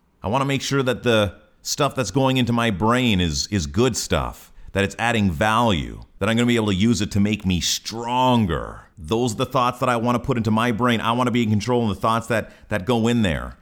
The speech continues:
I don't wanna have negativity program me. If I'm gonna have thoughts, I'm gonna do my best to make them good ones. And that comes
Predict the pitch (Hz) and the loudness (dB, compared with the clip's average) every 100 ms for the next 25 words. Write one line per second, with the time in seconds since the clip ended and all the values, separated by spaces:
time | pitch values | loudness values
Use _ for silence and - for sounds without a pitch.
0 | _ - 110 117 107 120 117 90 98 117 | _ -4 -2 -2 -2 0 0 4 4 4
1 | 107 98 123 101 98 80 - 110 113 92 | 2 0 0 2 0 0 -2 -2 0 0
2 | 78 67 57 50 - 92 110 110 107 - | 0 -2 -6 -10 -4 -2 0 0 -4 0
3 | 117 110 101 92 87 110 101 90 107 101 | 0 2 0 0 2 2 2 2 0 0
4 | 92 98 98 90 82 98 87 71 67 65 | 0 0 0 0 2 2 2 0 -2 -2
5 | 87 - 95 87 87 - | -2 -2 0 0 0 -2